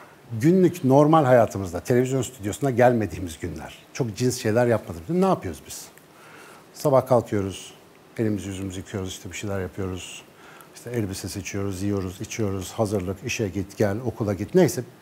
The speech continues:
sürekli bir şeyler yapıyoruz ve bunların içinde çoğu zaman hiç düşünmemize gerek yok. Gayet her şey otomatik.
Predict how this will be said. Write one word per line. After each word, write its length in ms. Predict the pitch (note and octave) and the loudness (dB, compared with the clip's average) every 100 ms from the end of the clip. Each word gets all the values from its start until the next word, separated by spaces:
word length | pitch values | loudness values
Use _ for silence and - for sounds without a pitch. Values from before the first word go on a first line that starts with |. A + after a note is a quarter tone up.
| - _ | -20 _
sürekli 500 | - - A3+ - F3+ | -6 2 4 4 0
bir 60 | C3 | 0
şeyler 300 | - D#3 D3+ | 0 2 4
yapıyoruz 380 | C3+ B2+ D#3+ E3 | 2 0 0 0
ve 160 | D3 | 0
bunların 300 | G3 G3+ A3 | -2 0 0
içinde 280 | G3 - D#3+ | 0 -4 -6
çoğu 300 | E3+ G#3+ G3+ | -2 0 2
zaman 340 | B2+ A#2+ E3+ F3+ - - - - - - - | 2 0 -2 -4 -14 -20 -20 -20 -20 -20 -20
hiç 120 | - - | -8 -4
düşünmemize 560 | E3 F3+ E3+ D#3+ E3+ | 0 2 4 4 4
gerek 400 | C#3+ D3 A#2+ - | 4 4 4 0
yok. 120 | F2+ D#2+ - - | -8 -12 -4 6
Gayet 360 | G3 E3 D#3+ | 8 8 4
her 140 | C#3 C3+ | 2 2
şey 160 | D#3 | 2
otomatik. 540 | C3+ A2+ A#2 G2+ - | 0 0 0 0 -6